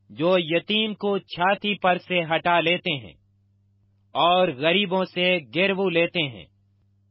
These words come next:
سو وہ بے کپڑے ننگے پھرتے اور بھوک کے مارے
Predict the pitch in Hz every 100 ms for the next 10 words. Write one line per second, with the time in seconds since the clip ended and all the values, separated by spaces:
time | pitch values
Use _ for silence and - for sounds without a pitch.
0 | _ _ _ _ _ 165 165 175 131 185
1 | 208 - 202 - 196 202 175 156 190 190
2 | 190 151 185 170 175 170 170 - _ _
3 | _ _ _ _ 156 196 214 202 127 151
4 | 214 214 - 185 151 170 185 143